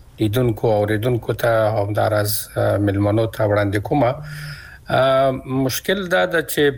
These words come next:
م، دا، آه، م، تقریبا ډېر وخت کېږي چې زه همدا خبرې ګورو چې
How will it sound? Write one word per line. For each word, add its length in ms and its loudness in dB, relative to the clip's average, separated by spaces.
م، 440 2
دا، 460 2
آه، 220 2
م، 260 -6
تقریبا 420 -2
ډېر 200 2
وخت 200 0
کېږي 320 -4
چې 40 -2
زه 140 2
همدا 240 0
خبرې 460 -2
ګورو 520 2
چې 200 -4